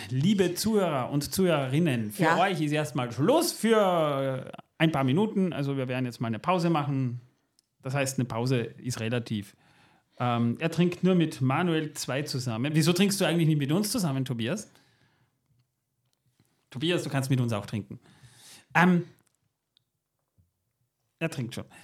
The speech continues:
Speaker 1: Prost! Ähm, ja, liebe Leute, äh, die den Podcast hören, ja, ihr bekommt Teil zwei dieses Specials zeitnah nachgeliefert. Also die Pause ist eigentlich keine Pause, weil ihr bekommt so viel Content wie eigentlich sonst,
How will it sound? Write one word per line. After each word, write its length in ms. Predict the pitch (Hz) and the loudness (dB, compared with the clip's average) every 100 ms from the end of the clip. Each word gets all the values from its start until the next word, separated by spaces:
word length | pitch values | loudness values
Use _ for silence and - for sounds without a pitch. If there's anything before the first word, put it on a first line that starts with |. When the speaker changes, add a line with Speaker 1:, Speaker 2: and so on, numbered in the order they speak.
| - - _ | -20 -20 _
Speaker 1:
Prost! 600 | 151 202 269 269 - - - | 2 6 6 4 -2 -10 -2
Ähm, 520 | 185 180 185 185 185 - - | 2 2 0 -2 -4 -8 0
ja, 400 | 190 190 170 139 | 4 6 4 2
liebe 260 | 151 190 | 2 4
Leute, 540 | 165 139 151 - 120 101 - - - - - - | 4 2 0 0 -2 -2 -10 -20 -20 -20 -20 2
äh, 220 | 147 143 | 4 4
die 140 | 165 | 4
den 180 | 165 156 | 4 4
Podcast 580 | 143 147 - 107 - - | 0 -4 -6 -6 -6 -6
hören, 280 | 104 92 95 | -8 -6 -2
ja, 180 | 113 - | -2 0
ihr 140 | 143 | 0
bekommt 560 | 143 143 147 175 175 - | 0 0 0 0 -2 -2
Teil 280 | 139 151 - | 0 0 -2
zwei 360 | - 139 208 | -2 0 2
dieses 380 | 214 135 127 - | 2 2 2 -2
Specials 760 | - 113 - 160 185 - - - - | -2 -2 2 0 0 -4 -6 -10 -6
zeitnah 600 | - 127 220 160 117 107 | -2 0 0 0 0 0
nachgeliefert. 920 | 101 98 - 151 113 101 117 139 - - - - _ _ | -2 -6 -4 -2 -2 -2 -4 -4 -6 -16 -20 -20 _ _
Also 180 | 120 117 | -8 -6
die 100 | 113 | -4
Pause 320 | 110 110 110 | -4 -2 -4
ist 180 | 107 95 | -4 -4
eigentlich 580 | 113 110 110 - - _ - _ _ _ _ | -2 -4 -6 -12 -16 _ -20 _ _ _ _
keine 180 | 131 113 | -2 0
Pause, 280 | 110 110 120 | 0 0 0
weil 100 | 113 | 0
ihr 80 | |
bekommt 260 | 113 113 113 | -2 -2 -4
so 100 | 113 | -2
viel 120 | 113 | -4
Content 420 | 113 113 113 117 | -2 -4 -2 -6
wie 220 | 110 113 110 | -4 -4 -2
eigentlich 320 | 107 110 110 | -4 -4 -2
sonst, 460 | 120 117 - - | -2 -2 -6 -10